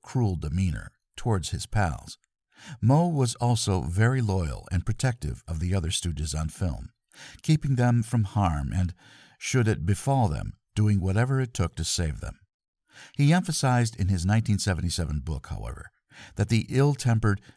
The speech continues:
aspects of his on-screen persona did not reflect his real personality. He also boasted of being a shrewd businessman by wisely investing the money made from his film career. But the Stooges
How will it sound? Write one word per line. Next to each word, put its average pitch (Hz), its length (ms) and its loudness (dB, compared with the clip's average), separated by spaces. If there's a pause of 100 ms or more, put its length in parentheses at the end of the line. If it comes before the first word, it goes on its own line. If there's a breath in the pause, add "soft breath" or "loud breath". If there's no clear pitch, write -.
(140 loud breath)
aspects - 720 2
of 85 200 -4
his 90 260 -2 (120)
on-screen 104 580 2
persona 80 560 -4 (420 loud breath)
did 120 140 2
not 135 240 4
reflect 117 440 -2
his 80 180 -4
real 87 200 -2
personality. 78 800 -4 (560 loud breath)
He 135 160 0
also 160 280 4
boasted 113 540 4
of 92 180 0
being 113 280 6
a - 80 0
shrewd 135 500 0
businessman 82 760 0 (260 loud breath)
by 98 180 4
wisely 120 540 2
investing 110 480 2
the 104 60 2
money 104 260 4
made 98 340 2
from 95 200 -2
his 85 140 -2
film 78 280 -6
career. 78 460 -8 (800 loud breath)
But 135 360 2
the 131 60 0
Stooges 110 600 -2